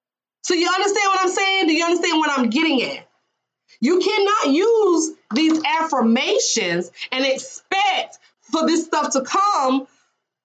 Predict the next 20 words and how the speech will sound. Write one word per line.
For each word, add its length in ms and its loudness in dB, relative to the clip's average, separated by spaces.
to 160 2
fruition 560 0
if 60 2
you're 380 0
gonna 380 2
just 300 0
be 160 0
doing 300 2
the 100 2
same 400 -2
old 220 0
crap 480 -2
behind 560 0
the 40 0
scenes. 760 -2
No, 640 2
everybody's 540 0
not 320 0
gonna 220 0
be 500 0